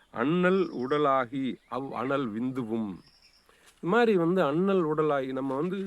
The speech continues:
யோகால வந்து இந்த ஸ்டேஜுக்கு நம்ம போயிட்டோம் அப்படின்னா, துரியம் ஓப்பன் ஆகுறதுக்கு அந்த ஸ்டேஜ்ல இது நம்ம உடம்பு எல்லாம் இதே வந்து, அதான் வந்து ஏறிக்கிட்டே இருக்கும் கனல். இந்த கனல் ஏறிக்கிட்டே இருக்கணும். அந்த இது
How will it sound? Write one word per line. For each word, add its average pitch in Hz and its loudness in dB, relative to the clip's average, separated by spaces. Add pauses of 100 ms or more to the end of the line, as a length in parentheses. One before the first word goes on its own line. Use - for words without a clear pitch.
(220)
யோகால 147 -2
வந்து 156 -4
இந்த 160 -4
ஸ்டேஜுக்கு 147 -6
நம்ம 123 -4
போயிட்டோம் 120 -4
அப்படின்னா, 113 -6 (100)
துரியம் 127 -4
ஓப்பன் 117 -4
ஆகுறதுக்கு 107 -6 (360)
அந்த 123 0
ஸ்டேஜ்ல 123 -2
இது 139 -2
நம்ம 135 -2
உடம்பு 165 0
எல்லாம் 143 2
இதே 143 -2
வந்து, 135 -4
அதான் 135 -4
வந்து 135 -4 (340)
ஏறிக்கிட்டே 147 0
இருக்கும் 120 -2
கனல். 113 -2 (840)
இந்த 131 -8
கனல் 151 0
ஏறிக்கிட்டே 135 -2
இருக்கணும். 131 -6
அந்த 131 -4
இது 139 -2